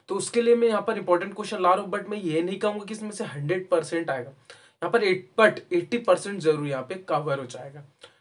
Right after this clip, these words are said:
ठीक है। तो video को हम शुरू करते हैं। तो वीडियो में देखिए, सबसे पहले हमें यहाँ पे क्या समझना है कि important questions, ठीक है।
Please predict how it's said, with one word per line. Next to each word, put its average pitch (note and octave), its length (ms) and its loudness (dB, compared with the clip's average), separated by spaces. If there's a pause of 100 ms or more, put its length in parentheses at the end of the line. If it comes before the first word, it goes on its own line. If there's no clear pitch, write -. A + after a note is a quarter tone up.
(140)
ठीक G3 100 -4
है। B3 80 -2
तो C4 120 -2
video F#3 240 4
को G#3 100 -2
हम G3+ 100 -8
शुरू E3+ 260 0
करते D#3+ 280 2
हैं। - 300 -10 (240)
तो C4 80 2 (240)
वीडियो G3+ 320 2
में A#3+ 120 4
देखिए, A3+ 200 0
सबसे A3+ 260 -2
पहले A3+ 200 0
हमें A3 160 -2
यहाँ G#3+ 140 -2
पे A3+ 120 -2
क्या A3 160 2
समझना E3+ 420 -2
है G3 80 -6
कि G#3 120 -12
important E3+ 580 -6
questions, C#3 440 -14
ठीक D#3 180 -10
है। F#3+ 100 -10